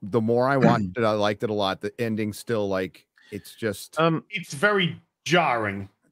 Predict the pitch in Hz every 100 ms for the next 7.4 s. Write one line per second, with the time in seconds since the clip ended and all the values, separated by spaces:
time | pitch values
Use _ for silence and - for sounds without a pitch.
0 | _ 107 98 78 - - 185 202 143 151
1 | 165 156 110 160 151 156 - 143 139 -
2 | - 160 131 - - 92 139 117 98 117
3 | - - 92 - 196 233 175 208 131 175
4 | 170 135 110 123 117 113 131 - 82 85
5 | 98 95 98 95 - 113 117 - 101 107
6 | 127 107 - 113 110 104 101 101 101 110
7 | 92 90 92